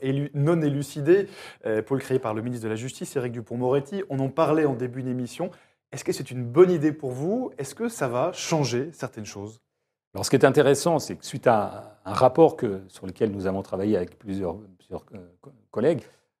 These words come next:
Speaker 2: l'idée qu'il fallait spécialiser des magistrats pour qu'ils aient du temps, parce qu'on sait que c'est très chronophage. Et donc, on a maintenant le pôle de Nanterre, qui a bientôt un an d'existence,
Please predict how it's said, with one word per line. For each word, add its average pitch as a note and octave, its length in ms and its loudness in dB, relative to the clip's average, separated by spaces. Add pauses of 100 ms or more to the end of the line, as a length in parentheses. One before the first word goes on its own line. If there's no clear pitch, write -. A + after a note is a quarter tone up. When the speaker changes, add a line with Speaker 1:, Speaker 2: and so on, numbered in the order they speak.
(140)
Speaker 2:
l'idée C#3 380 8
qu'il B2 200 0
fallait C3+ 220 4
spécialiser C#3+ 580 2
des A#2+ 100 2
magistrats G#2 500 -4 (480)
pour - 180 -12
qu'ils G#2+ 180 4
aient A#2 60 10
du G2+ 140 -2
temps, D#3 260 4
parce - 240 -8
qu'on G#2+ 220 -2
sait D3 180 4
que - 60 -8
c'est - 160 -4
très - 300 2 (120)
chronophage. C3+ 600 2 (260)
Et A2 80 -4
donc, C3+ 240 4
on B2 120 2
a C3 80 4
maintenant B2+ 340 2
le A2 80 2
pôle A#2 160 0
de G2+ 100 -2
Nanterre, G2 380 -2
qui F2 260 -16
a E2 60 -6
bientôt F2 460 -10
un G2+ 120 -2
an G#2+ 80 -2
d'existence, G#2 720 -4